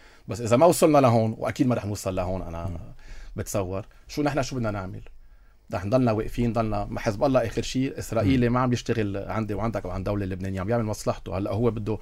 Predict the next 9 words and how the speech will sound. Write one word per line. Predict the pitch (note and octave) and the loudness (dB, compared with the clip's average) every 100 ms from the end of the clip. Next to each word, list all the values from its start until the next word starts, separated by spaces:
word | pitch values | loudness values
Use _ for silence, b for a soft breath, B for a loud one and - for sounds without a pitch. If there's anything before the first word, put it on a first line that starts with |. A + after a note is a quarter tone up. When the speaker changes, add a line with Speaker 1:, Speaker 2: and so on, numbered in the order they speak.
| B B B | B B B
Speaker 1:
يدفش | C3 D#3+ - G#2+ - - - b b b | 6 6 2 -6 -6 -10 -16 b b b
حزب | - A2+ G#2 | -6 -4 -2
الله | A#2+ A2+ | 2 2
من | G#2+ | 0
الحدود، | F#2+ G#2+ G#2 G2 B2+ - G#2 | -2 -4 -2 -4 -6 -8 -6
Speaker 2:
مم. | F2 D2 | -4 -2
Speaker 1:
بده | A2 B2+ | 2 2
يشري | C#3+ - A#2+ | 2 4 6
راحة | C3+ - | 6 4